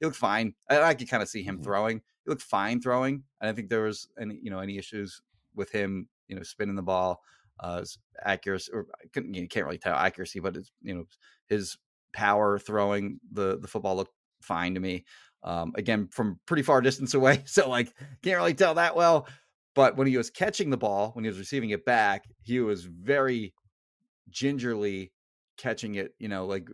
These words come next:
Speaker 1: he was catching it normally with his left hand, but his right hand kinda, like, was making sure that it didn't hit his
Speaker 2: Mm-hmm.
Speaker 1: finger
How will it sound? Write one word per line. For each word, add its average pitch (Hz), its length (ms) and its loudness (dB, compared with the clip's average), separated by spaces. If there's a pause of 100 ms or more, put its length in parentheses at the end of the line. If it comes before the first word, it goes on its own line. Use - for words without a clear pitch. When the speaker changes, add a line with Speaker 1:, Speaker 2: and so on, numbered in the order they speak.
Speaker 1:
he 117 100 -4
was 101 120 -8
catching 120 280 -4
it 98 80 -8
normally 113 360 -2
with 101 100 0
his 90 140 -10
left 127 240 0
hand, 98 220 -2
but 101 80 -2
his 87 180 -10 (180)
right 110 220 0
hand 95 340 -6 (120)
kinda, 90 240 -4
like, 87 220 -6
was 98 120 -10
making 107 280 -2
sure 110 260 -2
that 92 160 -4
it 85 140 -10
didn't 92 340 -6 (640)
hit 127 260 2
his 127 200 -6
Speaker 2:
Mm-hmm. 151 80 -8
Speaker 1:
finger 98 460 -2